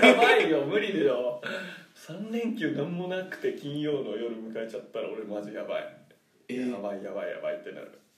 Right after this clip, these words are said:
Speaker 1: なんかしなきゃ、なんかしなきゃっつって。映画見に行かなきゃって。美術館行かなきゃっつって。で、なんだろうな、忙しくないと不安なのか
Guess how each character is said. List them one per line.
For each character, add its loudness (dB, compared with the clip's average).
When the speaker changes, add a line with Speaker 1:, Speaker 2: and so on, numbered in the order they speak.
Speaker 1:
な -14
ん -18
か -20
し -20
な -18
き -18
ゃ、 -12
な -14
ん -18
か -20
し -20
な -20
き -20
ゃ -20
っ -20
つ -20
っ -20
て。 -16
映 -12
画 -14
見 -18
に -20
行 -20
か -20
な -20
き -20
ゃ -20
っ -20
て。 -20
美 -20
術 -20
館 -18
行 -20
か -16
な -18
き -20
ゃ -20
っ -20
つ -20
っ -20
て。 -16
で、 -20
な -18
ん -14
だ -10
ろ -12
う -18
な、 -16
忙 -12
し -16
く -16
な -12
い -10
と -16
不 -18
安 -20
な -18
の -18
か -20